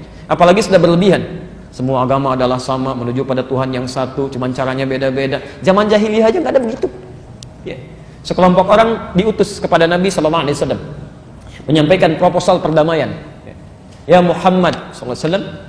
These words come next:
kita memang beda, kita memang beda. Tapi jangan lantas menjadikan perbedaan ini kita harus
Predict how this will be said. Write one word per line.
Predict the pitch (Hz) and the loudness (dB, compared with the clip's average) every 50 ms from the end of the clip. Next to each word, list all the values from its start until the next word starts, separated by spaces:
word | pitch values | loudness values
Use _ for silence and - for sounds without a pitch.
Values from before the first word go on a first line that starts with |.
| - - - - - - - - | -20 -20 -20 -20 -20 -14 -10 -4
kita | 147 - 175 | 0 2 4
memang | 170 165 160 165 160 156 | 4 4 2 2 2 2
beda, | 147 180 185 156 160 120 - - | 2 2 2 2 0 -2 -2 -6
kita | - 170 165 160 - 214 226 226 | -6 -6 -6 -2 0 -2 0 2
memang | 185 170 170 165 160 165 160 151 | 2 0 0 0 0 -2 -2 -2
beda. | 156 180 180 160 143 135 113 82 - - - - - - - - - - - - - | 0 0 0 0 0 -2 -2 -2 -6 -10 -16 -18 -20 -20 -20 -20 -20 -20 -16 -8 -4
Tapi | - - 214 | 0 2 4
jangan | 208 165 180 175 170 165 165 | 4 4 4 4 2 2 2
lantas | 160 156 151 156 226 208 - 180 | 2 0 2 2 0 0 2 2
menjadikan | 170 156 151 156 151 156 - 190 185 | 4 4 6 4 4 4 2 2 2
perbedaan | 185 170 160 151 147 139 131 135 135 139 | 2 2 2 4 4 4 4 4 2 2
ini | 120 131 185 240 277 - - - - - - | 0 0 0 0 -2 -4 -6 -14 -20 -10 -6
kita | - 160 - 214 165 | -4 -2 0 0 2
harus | 160 160 165 | 2 0 0